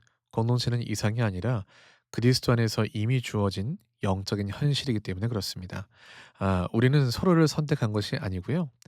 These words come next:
예수님으로 인해 서로를 선물 받은 존재라는 것을 잊지 말아야 할 것입니다. 그렇다면 왜 우리는 서로를 필요로 할까? 음, 예수님이 아니었다면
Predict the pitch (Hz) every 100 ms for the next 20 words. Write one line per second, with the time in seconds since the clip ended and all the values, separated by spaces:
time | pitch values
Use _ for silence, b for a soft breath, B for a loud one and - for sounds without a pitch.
0 | _ - 101 98 117 110 104 104 92 110
1 | 214 b b b b - 170 151 135 -
2 | 196 202 190 127 104 95 90 _ _ _
3 | _ - - 104 107 101 95 92 - 92
4 | 95 _ _ 120 - 107 95 92 92 90
5 | 90 _ - 117 - 107 - 104 104 107
6 | B B B B B B B B B B
7 | - 147 160 175 175 143 117 151 127 135
8 | 139 - 170 151 - 165 160 139 - 101
9 | 95 101 98 90 98 _ _ - 101 95
10 | 92 95 101 120 - B B B B B
11 | - 107 120 - 101 95 95 95 - 98
12 | 101 139 135 104 101 160 117 92